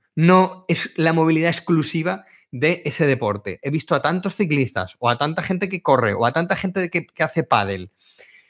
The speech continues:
que, oye, es un tío o una tía que hace deporte cinco días a la semana o tres días a la semana, pero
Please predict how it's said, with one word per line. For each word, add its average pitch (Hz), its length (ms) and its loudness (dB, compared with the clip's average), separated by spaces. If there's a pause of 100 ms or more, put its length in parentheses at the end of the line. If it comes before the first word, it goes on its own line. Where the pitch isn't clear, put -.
(280)
que, 147 380 2
oye, 165 520 0
es 123 200 -8
un 202 140 6
tío 262 280 2
o 208 80 6
una 214 160 2
tía 311 460 -4
que 151 100 -4
hace 135 200 -2
deporte 131 400 0
cinco 131 360 0
días 117 240 -4
a 101 40 -6
la 92 80 -8
semana 156 360 -2
o 117 100 -2
tres 196 240 0
días 180 220 0
a 135 60 -2
la 120 80 -2
semana, 160 420 -4
pero 123 340 -6